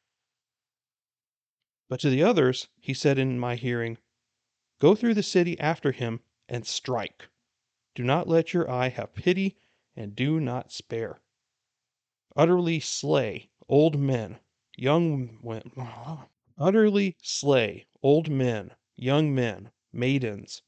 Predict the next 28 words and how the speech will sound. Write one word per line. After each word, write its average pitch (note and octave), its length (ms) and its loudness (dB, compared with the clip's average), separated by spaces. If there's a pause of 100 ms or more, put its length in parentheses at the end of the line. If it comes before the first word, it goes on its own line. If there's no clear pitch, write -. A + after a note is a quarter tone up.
(100)
little C#3 240 2
children, C3+ 640 0 (180)
and A#2 220 -6
women. B2 360 0 (680)
But B2 140 -4
do C3 100 0
not F#3+ 220 0
touch A3 260 -4
any F#3 220 0
man A#2+ 400 -2 (120)
on B2+ 180 -4
whom B2 360 -2
is A2+ 200 -10
the C3+ 60 -6
mark, F3 380 -4 (800)
and A#2 100 -6
you B2+ 100 0
shall C#3 200 0
start - 500 0
from A#2+ 200 -4
my G#2 120 -8
sanctuary." - 680 -6 (1200)
So - 160 -6
they A#2 80 0
started D#3 580 2
with D3 140 -4
the - 160 -4
elders C3 480 4